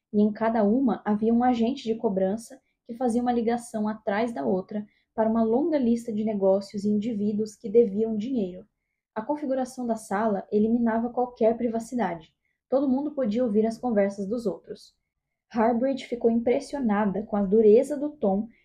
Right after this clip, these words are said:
que todos os cobradores usavam com aqueles de quem cobravam dívidas não pagas. "Eles os assediavam e praticamente os ameaçavam", contou ela.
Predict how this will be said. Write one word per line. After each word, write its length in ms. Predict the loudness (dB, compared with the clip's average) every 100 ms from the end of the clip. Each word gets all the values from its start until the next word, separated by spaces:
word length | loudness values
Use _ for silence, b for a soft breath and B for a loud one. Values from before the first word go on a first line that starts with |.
| _
que 120 | -12
todos 280 | 0 0 0
os 120 | -6
cobradores 580 | -4 -4 0 2 2 2
usavam 540 | -2 0 0 0 -2 -4
com 140 | -4
aqueles 440 | -4 0 0 0
de 120 | -2 -6
quem 200 | -6 -6
cobravam 560 | -4 -4 -2 0 0
dívidas 460 | 0 -2 -2 -2 -2
não 160 | -2
pagas. 600 | -4 -8 -8 -10 -16 -20 _ _ _ _
"Eles 240 | 2 4 4
os 140 | 2
assediavam 800 | 0 -2 -2 -2 -2 -2 -2 -4
e 60 | -4
praticamente 640 | -6 -8 -6 -6 -6 -8
os 80 | -8
ameaçavam", 760 | -6 -6 -8 -8 -4 -4 -6 -10 _
contou 440 | -6 -4 0 0
ela. 280 | 0 -4 -10